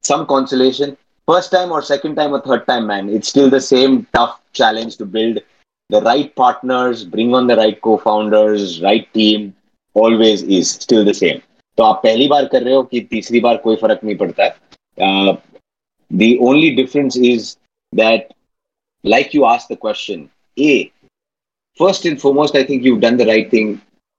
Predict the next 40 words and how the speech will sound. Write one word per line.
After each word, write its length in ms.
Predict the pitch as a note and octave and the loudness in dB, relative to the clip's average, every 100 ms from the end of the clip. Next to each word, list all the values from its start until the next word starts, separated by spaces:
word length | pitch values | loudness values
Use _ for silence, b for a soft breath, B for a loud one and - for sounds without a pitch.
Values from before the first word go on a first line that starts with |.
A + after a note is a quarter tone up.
| _ _ _ _ _ - | _ _ _ _ _ 0
openly 520 | D3 F#3 F#3+ F#3+ F#3 | 2 2 2 4 4
being 160 | E3 C#3 | 4 4
able 300 | C#3+ F3 D#3+ | 4 2 2
to 100 | C#3 | 2
admit 340 | G#2+ B2 C3+ | 2 2 2
and 100 | C3 | 0
accept 480 | A2+ - B2 G#2+ - _ _ _ _ _ | 0 0 0 -2 -8 _ _ _ _ _
what 200 | - A#2+ | -4 0
you're 140 | C#3 C3 | 2 0
good 240 | C3+ C3+ | 2 2
at 140 | B2+ | 2
and 120 | A2 G2+ | -2 -2
what 200 | G#2 G#2+ | -2 0
you're 140 | F#2+ | -2
not, 340 | F2 E2 - - _ _ _ _ _ | -2 -4 -6 -16 _ _ _ _ _
right? 300 | - G#2+ C3+ _ _ _ _ | -2 -2 -2 _ _ _ _
And 140 | C3 C#3 | 0 0
I'll 120 | D#3 | 2
tell 200 | F3 G#3+ | 2 2
you, 300 | E3 G#2 F#2+ _ _ _ _ _ _ _ _ _ _ _ - | 4 2 -2 _ _ _ _ _ _ _ _ _ _ _ -6
just 320 | F#2+ G#3 - | 0 0 0
like 260 | D#3+ D#3+ - | -2 -2 0
you've 240 | D3 D3+ | 0 0
taken 360 | D3 C#3 D#3+ C#3 | 0 0 0 0
the 160 | A2+ F2 | 0 2
risk, 380 | A#2 A2 - - - | 0 0 -6 -12 -8
Harsh, 400 | F2+ E2+ - - - _ | -2 -2 -2 -10 -12 _
to 80 | B2+ | 0
wanting 640 | F2+ G2 C3+ E3+ G3+ F#3+ | 2 2 2 2 0 2
to 100 | D3 | 2
do 240 | A#2+ G#2 B2+ | 2 4 4
something 380 | - G#2+ G#2+ G2 | 2 -2 0 2
on 140 | F2+ | 2
your 240 | E2+ D#2 | 2 0
own, 140 | C2+ - _ _ _ | -4 -12 _ _ _
right? 260 | - A#2 C3 _ _ - | 0 0 -2 _ _ 0
The 160 | C3+ | 0
first 520 | C3 - A#3 A#3+ - - | 2 0 0 0 -4 -4
piece 400 | G3 A3 - - | 0 0 0 -2
of 360 | C#3 D#3+ D#3 | 0 0 -4